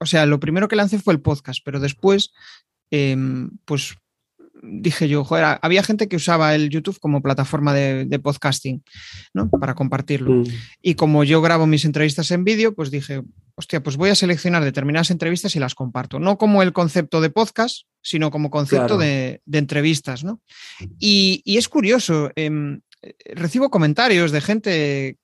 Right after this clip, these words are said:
Speaker 1: que, que les aporta el contenido y dices tú, "Hostia, aparte es que tengo muy pocos seguidores, empecé hace, hace muy poco". Y es difícil en, en otros canales conseguir eso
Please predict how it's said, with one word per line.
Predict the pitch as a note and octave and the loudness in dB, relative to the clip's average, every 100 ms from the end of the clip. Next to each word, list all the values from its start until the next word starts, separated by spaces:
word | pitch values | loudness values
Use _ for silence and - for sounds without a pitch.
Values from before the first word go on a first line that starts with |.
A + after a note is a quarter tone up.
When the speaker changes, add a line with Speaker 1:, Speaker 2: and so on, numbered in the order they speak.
| - | -8
Speaker 1:
que, | D3+ C#3 C3+ C3 | -4 -2 -2 -4
que | - C3+ | -6 -6
les | C3+ B2+ | -4 -6
aporta | A2+ G#3+ G#3+ | 0 2 2
el | D3 | 2
contenido | D3 C#3 D#3 B3 A3 G#3+ G#3+ - - - _ | 0 -2 0 2 2 2 -2 -12 -20 -20 _
y | - E3 | -2 0
dices | D#3+ C#3+ | 0 -2
tú, | D3 | -4
"Hostia, | C#3 G#3+ D3+ - - _ - | 0 2 0 -2 -20 _ -8
aparte | C3 D#3+ D#3 | -4 -4 -4
es | - | -2
que | D#3 | 0
tengo | F#3+ | 2
muy | E3+ D3 | 4 2
pocos | D3 C#3 | 0 -2
seguidores, | C#3 E3 B3 E3+ | -2 2 2 2
empecé | C#3 C3 D3 | 0 0 -2
hace, | C#3 C#3+ C#3 | -2 -4 -4
hace | - D#3+ | -6 -2
muy | D#3 C#3+ | 0 2
poco". | G3 F#3+ B2+ - _ | 0 -2 -6 -16 _
Y | - D#3+ E3 | -4 -2 0
es | G3 G3+ | 0 2
difícil | C4+ - A3 - D#3 | 2 2 2 2 0
en, | D3+ D3+ | 0 -4
en | - D3+ | -6 -4
otros | F#3 G#3 A3 | -4 -4 -2
canales | - F#3 F#3+ A3+ | 0 2 2 0
conseguir | - D3+ D3+ D3 F3+ | -2 -4 -2 -4 -4
eso | G3+ - | -4 -8